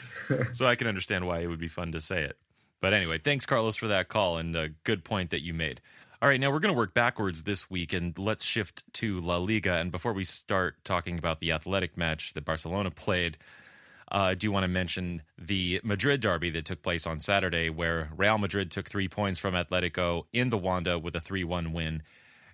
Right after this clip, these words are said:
And this, uh, made me check into Solari's record since taking over, which actually is pretty good. He's got ten wins, two losses, and one draw. He's brought them up from ninth place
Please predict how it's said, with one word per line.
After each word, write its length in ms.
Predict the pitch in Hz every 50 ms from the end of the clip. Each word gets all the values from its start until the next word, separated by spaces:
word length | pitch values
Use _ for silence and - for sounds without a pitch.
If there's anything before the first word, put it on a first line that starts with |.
| - -
And 240 | - 110 107 104 104
this, 220 | 139 151 143 -
uh, 80 | 143 117
made 220 | 104 117 120 113
me 180 | 107 104 95 80 -
check 360 | - - 147 135 113 - -
into 220 | 107 101 - 107
Solari's 520 | 95 - - 101 104 104 98 95 85 - -
record 400 | 95 95 92 - 90 80 78 69
since 280 | - - 92 82 - -
taking 340 | - 104 90 - 87 87 85
over, 260 | 95 107 95 87 90
which 220 | 80 90 92 -
actually 460 | 110 131 202 - - 269 254 139 123 90
is 220 | 113 160 156 87
pretty 260 | - - - 147 151
good. 300 | 113 92 120 175 190 101
He's 140 | 82 82 78
got 180 | - 95 87 -
ten 280 | - 139 127 123 117
wins, 400 | 104 101 101 101 101 95 - - _ _ _ _ _ -
two 220 | - - 135 127
losses, 420 | 117 110 104 101 101 - 101 95 87
and 140 | 92 87
one 260 | 87 87 87 85 85 82
draw. 440 | 73 - 104 101 101 98 95 95 92 _ _ _ _ _ _ _ _ _ _ _ _ _ _ _
He's 200 | - 127 117 104
brought 240 | - 143 131 127 -
them 120 | 131 113
up 180 | 110 104 - -
from 220 | - 98 90 90
ninth 360 | 90 101 107 117 113 - -
place 560 | - - - 101 98 104 113 - - - -